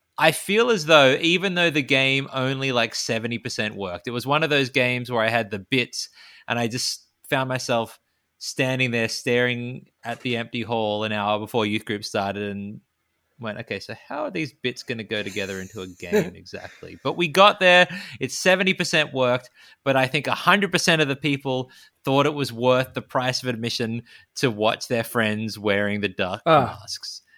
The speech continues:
Speaker 1: And so
Speaker 2: Yeah.
Speaker 1: a good prop will get you a long way. Um, and I,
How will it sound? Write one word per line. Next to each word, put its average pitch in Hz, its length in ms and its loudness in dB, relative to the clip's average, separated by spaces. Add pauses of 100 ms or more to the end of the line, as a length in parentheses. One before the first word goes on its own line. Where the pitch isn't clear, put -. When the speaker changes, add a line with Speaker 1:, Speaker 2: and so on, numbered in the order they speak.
(100)
Speaker 1:
And 117 260 0
so 107 440 4 (420)
Speaker 2:
Yeah. 107 380 -6 (320)
Speaker 1:
a 139 100 6
good 143 300 6
prop 135 320 8
will 127 260 0 (420)
get 117 220 2
you 110 340 -2
a - 100 -4
long 101 300 -2
way. 87 380 -6 (320)
Um, 107 440 0 (720)
and 170 140 8
I, 170 380 6